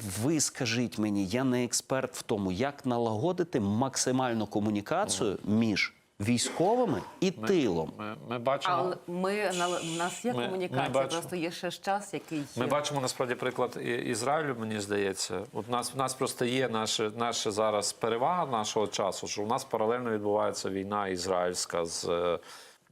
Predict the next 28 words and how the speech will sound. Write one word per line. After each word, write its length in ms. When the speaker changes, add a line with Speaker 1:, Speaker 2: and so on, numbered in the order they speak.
Speaker 2:
е, 240
їхнім 420
тим 180
Хамасом 760
і 280
також 600
там 220
оці 200
всі 200
історії 400
зараз. 280
І 20
ми 120
бачимо 360
звітом 300
прикладу. 440
От 100
тільки 240
що 140
ми 100
казали 280
про 140
те, 140
що 140
приклад 360
виявляється, 520
що, 280
е, 460